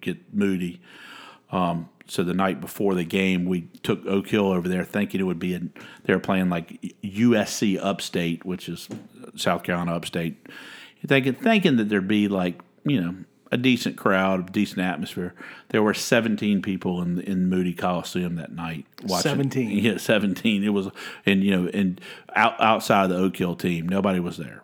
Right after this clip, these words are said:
Speaker 1: It was, it was the most embarrassing thing.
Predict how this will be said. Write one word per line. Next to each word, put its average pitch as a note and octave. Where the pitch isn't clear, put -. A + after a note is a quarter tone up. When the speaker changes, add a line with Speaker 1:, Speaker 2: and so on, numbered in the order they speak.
Speaker 1:
It G2+
was, F#2+
it F#2+
was F#2+
the F#2
most F#2+
embarrassing F#2
thing. F2+